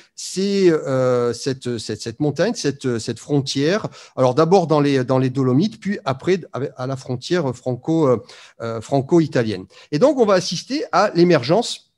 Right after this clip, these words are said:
des fameuses, euh, via ferrata, euh, avec une fréquentation, euh, exponentielle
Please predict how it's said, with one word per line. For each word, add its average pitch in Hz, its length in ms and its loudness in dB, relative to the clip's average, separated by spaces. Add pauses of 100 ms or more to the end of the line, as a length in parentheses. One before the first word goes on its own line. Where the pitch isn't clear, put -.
(420)
des 170 200 0
fameuses, 139 640 0 (380)
euh, 120 160 -4
via 160 180 4
ferrata, 170 640 0
euh, 123 200 -4
avec 165 300 0
une 156 80 0
fréquentation, 156 1040 0 (300)
euh, 110 200 -4
exponentielle 160 640 -2